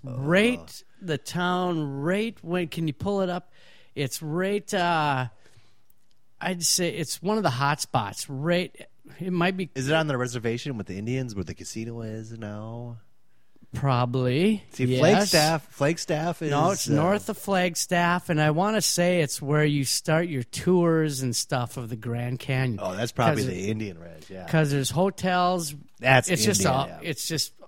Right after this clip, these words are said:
Speaker 2: bunch of hotels, some fast food, you know, a Walmart, this, that, and, uh, it's, uh, yes, it is on the Indian re-,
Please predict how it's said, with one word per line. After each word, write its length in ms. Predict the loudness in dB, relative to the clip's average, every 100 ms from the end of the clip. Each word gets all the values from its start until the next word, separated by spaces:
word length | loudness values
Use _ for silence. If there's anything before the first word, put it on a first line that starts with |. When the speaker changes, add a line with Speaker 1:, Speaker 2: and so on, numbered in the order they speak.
| -20 -20 -4
Speaker 2:
bunch 320 | 0 2 2
of 80 | 2
hotels, 680 | 2 2 4 6 4 2
some 300 | -2 0 -2
fast 460 | 0 2 2 2 -2
food, 580 | 0 2 4 4 2 -2 -16 -20 -20 -8
you 80 | -2
know, 200 | 0 0
a 60 | 2
Walmart, 640 | 4 4 6 4 4 0 -2
this, 340 | 0 0 -2
that, 500 | 0 2 2 0 -4 -20 -20 -20 -20 -8
and, 400 | -2 0 0 0
uh, 360 | 0 -2 -2 -6 -10 -20 -20 -20 -20 -20 -20 -20 -20 -20 -16 -8
it's, 440 | -8 -6 -8 -2
uh, 360 | 0 0 -2 -6
yes, 360 | 0 4 4 4
it 80 | 2
is 200 | 2 4
on 180 | 2 4
the 120 | 2
Indian 280 | 2 2
re-, 140 | 0